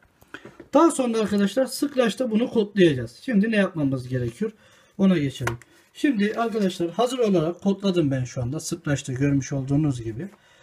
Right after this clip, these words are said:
Arkadaşlar, e, şöyle söyleyeyim. Tıklandığında sürekli olarak eğer sensör dijital iki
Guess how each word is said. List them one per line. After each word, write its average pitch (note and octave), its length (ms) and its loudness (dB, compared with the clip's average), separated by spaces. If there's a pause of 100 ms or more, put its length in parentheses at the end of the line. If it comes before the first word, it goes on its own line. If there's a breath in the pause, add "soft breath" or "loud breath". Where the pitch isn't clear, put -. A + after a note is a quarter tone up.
(360 soft breath)
Arkadaşlar, A#3 600 2 (540)
e, E3 40 -2
şöyle C4+ 340 2
söyleyeyim. F3 460 0
Tıklandığında G3+ 1120 2 (680)
sürekli C4+ 580 2
olarak C3+ 420 2 (480)
eğer B3 400 4
sensör A#3 600 0 (240)
dijital G3+ 500 0
iki F#3 480 2